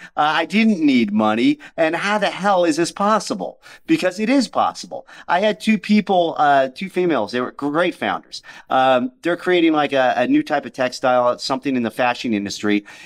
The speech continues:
And when they first came into Gusher, they're like,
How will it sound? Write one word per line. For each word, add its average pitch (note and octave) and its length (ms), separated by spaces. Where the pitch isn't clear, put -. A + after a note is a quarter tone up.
And D3 300
when D#3+ 120
they D3 100
first G#3 260
came E3+ 280
into C3+ 500
Gusher, B2+ 500
they're G#3+ 140
like, E3 220